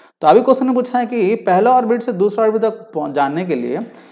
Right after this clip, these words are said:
कितना एनर्जी खर्चा करना पड़ेगा। This is a question he is asking indirectly।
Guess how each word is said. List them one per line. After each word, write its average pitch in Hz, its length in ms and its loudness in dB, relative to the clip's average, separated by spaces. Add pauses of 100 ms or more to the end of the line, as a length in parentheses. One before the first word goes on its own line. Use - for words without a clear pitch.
(160)
कितना 262 360 0
एनर्जी 165 380 0
खर्चा - 400 -6
करना 175 500 -6
पड़ेगा। 127 500 -10
This 135 220 -10
is 143 120 -6
a 165 120 -4
question 151 340 -12
he 143 260 -14
is 120 100 -14
asking 123 300 -20
indirectly। 120 640 -16